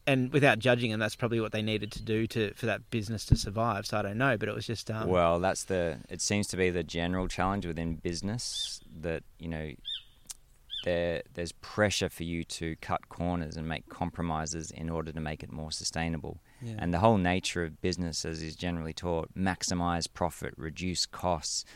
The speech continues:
Speaker 2: maximize efficiencies. It's very much money-centered.
Speaker 1: Yeah.
Speaker 2: And when you're a heart-centered being and you're coming from a space of love and you're trying to share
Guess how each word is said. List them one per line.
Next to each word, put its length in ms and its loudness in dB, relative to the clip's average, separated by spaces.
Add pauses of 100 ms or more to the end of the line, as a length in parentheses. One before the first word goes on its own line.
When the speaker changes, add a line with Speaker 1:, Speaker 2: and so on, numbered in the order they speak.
(220)
Speaker 2:
maximize 680 0
efficiencies. 720 -4 (360)
It's 160 -8
very 300 4
much 640 -4 (140)
money-centered. 1040 -4 (440)
Speaker 1:
Yeah. 140 -8
Speaker 2:
And 560 -2 (200)
when 260 2
you're 160 4
a 40 4
heart-centered 800 2
being 480 0
and 100 -6
you're 100 -6
coming 260 0
from 220 -4
a 40 -2
space 320 -2
of 120 -8
love 280 6
and 100 -2
you're 100 -4
trying 240 -2
to 80 -4
share 640 4